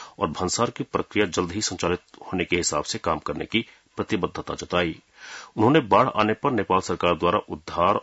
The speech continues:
और लापता की खोज में दिखाई गई सक्रियता और सहयोग के प्रति धन्यवाद भी व्यक्त किया। वहीं अर्थमंत्री पौडेल ने आपदा के कारण क्षतिग्रस्त संरचनाओं के पुनः निर्माण में दिखाई गई रुचि और तत्परता को लेकर चीनी पक्ष को धन्यवाद दिया।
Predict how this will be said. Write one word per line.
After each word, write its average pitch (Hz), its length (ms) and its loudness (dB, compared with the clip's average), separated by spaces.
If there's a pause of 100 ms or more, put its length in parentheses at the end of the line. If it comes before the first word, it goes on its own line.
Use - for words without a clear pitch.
और 110 280 0
लापता 82 320 0
की - 140 -4
खोज - 340 -2
में 104 100 0
दिखाई 85 320 -2
गई 92 140 0
सक्रियता 85 520 -4
और 101 200 -2
सहयोग 87 360 -4
के 87 80 -4
प्रति 113 300 -4 (360)
धन्यवाद 95 440 2
भी 85 240 -6 (220)
व्यक्त 82 260 -4
किया। 87 380 -4 (760)
वहीं 127 160 4
अर्थमंत्री 123 480 0
पौडेल 85 320 2
ने 104 120 2 (100)
आपदा 95 280 0
के - 120 -14
कारण 98 280 0
क्षतिग्रस्त 90 580 -2
संरचनाओं 80 540 0
के 101 100 -8
पुनः 95 240 -2
निर्माण 85 420 0
में 104 140 -2
दिखाई 82 300 -6
गई 87 140 2
रुचि 82 320 -2
और - 200 -6
तत्परता 87 480 -2
को - 140 -4
लेकर 104 260 0 (380)
चीनी 123 240 2
पक्ष - 300 -4
को 101 220 0 (160)
धन्यवाद 80 520 -2
दिया। 87 280 0